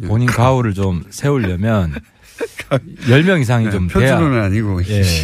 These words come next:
Speaker 1: <laughs>
Speaker 2: 열 명 이상은 좀 돼야.
Speaker 1: 네, 모양이 나려면.
Speaker 2: 모양이
Speaker 1: 네.
Speaker 2: 나잖아요.
Speaker 1: 네, 미세가
Speaker 2: 그래서
Speaker 1: 좀 떨치려면.
Speaker 2: 김무성 대표 희망사항인데
Speaker 1: 네.
Speaker 2: 그 실제로 서채가 출당이 되면
Speaker 1: 서청원, 최경환.
Speaker 2: 예,
Speaker 1: 예,
Speaker 2: 실제로
Speaker 1: 친박에.
Speaker 2: 출당이 이루어지면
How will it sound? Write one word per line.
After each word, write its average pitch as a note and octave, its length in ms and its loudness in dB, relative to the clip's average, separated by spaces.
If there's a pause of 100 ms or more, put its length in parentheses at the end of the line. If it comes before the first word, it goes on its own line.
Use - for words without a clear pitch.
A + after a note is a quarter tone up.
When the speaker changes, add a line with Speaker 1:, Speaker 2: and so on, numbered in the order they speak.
(260)
Speaker 1:
<laughs> - 460 -4
Speaker 2:
열 A#2 120 0
명 D#3+ 200 2
이상은 B2+ 280 0
좀 G2+ 160 0
돼야. G2 460 2
Speaker 1:
네, - 40 0
모양이 A#2 300 4
나려면. G2+ 280 2
Speaker 2:
모양이 C3+ 260 4
Speaker 1:
네. F#2+ 120 2
Speaker 2:
나잖아요. F#2 720 0
Speaker 1:
네, F#2+ 60 2
미세가 G#2+ 280 2
Speaker 2:
그래서 F2+ 160 0
Speaker 1:
좀 F#2 140 -8
떨치려면. G2 760 -6
Speaker 2:
김무성 A2 440 0
대표 G#2 140 -2
희망사항인데 F#2+ 1300 2
Speaker 1:
네. F2 240 -6 (760)
Speaker 2:
그 F#2 640 2
실제로 C#3 440 2
서채가 F#3 960 0
출당이 F3+ 680 0
되면 G#2 560 2
Speaker 1:
서청원, F2 420 0
최경환. G#2 560 0
Speaker 2:
예, G2 40 4
Speaker 1:
예, F2 340 2
Speaker 2:
실제로 D3 320 2
Speaker 1:
친박에. G#2 160 4
Speaker 2:
출당이 A#2+ 400 2
이루어지면 D#3 1000 2